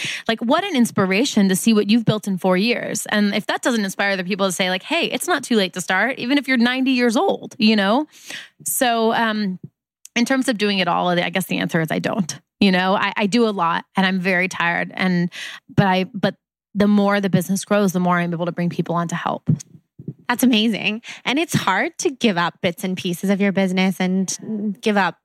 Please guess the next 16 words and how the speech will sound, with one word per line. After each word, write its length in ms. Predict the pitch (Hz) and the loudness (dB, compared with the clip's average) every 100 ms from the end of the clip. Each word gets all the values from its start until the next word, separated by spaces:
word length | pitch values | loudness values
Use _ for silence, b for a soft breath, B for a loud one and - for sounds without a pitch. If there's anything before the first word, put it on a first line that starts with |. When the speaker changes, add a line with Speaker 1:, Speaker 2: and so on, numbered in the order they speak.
| _ | _
Speaker 2:
control. 640 | - 208 196 185 165 - - | -6 -4 -4 -6 -6 -4 -2
I 80 | |
don't 260 | 214 190 175 | 0 0 0
know 160 | 170 175 | -4 -8
if 180 | - 196 | -8 -6
you 480 | 175 170 160 170 175 | -4 -2 0 -2 -2
can 180 | - 196 | 0 2
relate. 460 | 170 170 160 170 | 2 2 0 -2
You 100 | - | -4
probably 280 | - 175 170 | -2 0 0
can. 340 | 170 170 170 170 | -2 -2 0 0
I 60 | |
feel 140 | 190 185 | 0 0
like 180 | 170 | 0
everyone 360 | 175 180 170 175 | -2 -2 0 2
who 360 | 185 180 170 | 2 2 0